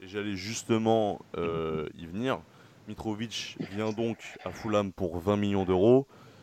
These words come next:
Euh, c'était quand même une, une petite guéguerre entre, entre les deux clubs,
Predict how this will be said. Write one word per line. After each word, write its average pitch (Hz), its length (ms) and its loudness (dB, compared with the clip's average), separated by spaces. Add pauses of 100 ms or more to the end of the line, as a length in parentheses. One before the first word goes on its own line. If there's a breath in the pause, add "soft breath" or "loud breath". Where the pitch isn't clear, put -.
(140 soft breath)
Euh, 90 560 2
c'était 135 340 0
quand 131 140 8
même 151 200 4
une, 113 460 8
une 120 140 -2
petite - 220 -16
guéguerre 123 360 4
entre, 113 480 0
entre 107 240 0
les 107 120 0
deux 107 120 2
clubs, 151 360 2